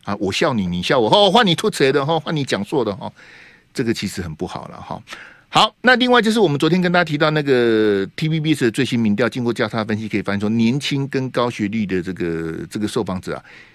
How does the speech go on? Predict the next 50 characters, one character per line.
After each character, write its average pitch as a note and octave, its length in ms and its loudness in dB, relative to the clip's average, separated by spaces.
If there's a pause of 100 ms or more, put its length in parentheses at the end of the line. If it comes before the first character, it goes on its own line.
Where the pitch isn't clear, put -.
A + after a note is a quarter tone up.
(120)
这 - 120 -8
个 G2+ 120 0 (200)
民 B2+ 180 0
调 D#3+ 160 4
上 D#3 160 0
面 C#3+ 160 0
一 D3 140 -2
面 F#3 200 4
倒 A2 160 -2
的 F#2 140 -4
是 A#2+ 100 -2
支 A2 160 -6
持 F2 340 -6
阿 - 120 -4
伯 F#2 100 -4 (100)
哈， D#2+ 140 -10
支 G#2+ 140 -8
持 F2 280 -8
柯 F#2+ 200 -4
文 F2+ 160 -2
哲 E2+ 160 -12
哈。 D2+ 180 -12 (320)
那 C3 140 0
这 - 160 0
个 E3 80 2
也 B2 60 6
没 A2 120 2
有 B2+ 80 2
办 A2+ 160 0
法， D2+ 320 -8 (200)
这， F#3+ 200 2
这 G3+ 200 0
也 D3+ 100 4
不 B2 140 -4
必 D#3 160 -4
避 D3 200 -8
讳， C#3+ 160 0
我 A#2+ 80 2
们 G2+ 120 0
就 C3 100 -4
是 C3+ 220 -8
正 D#3 180 2
面 C3+ 260 -2
的 F#2+ 280 -6 (640)
这 B2+ 100 -4
个 F#2 260 -2
看 A2+ 280 0
待 F#2+ 200 -2
嘛 C2+ 140 -10
哈。 - 180 -14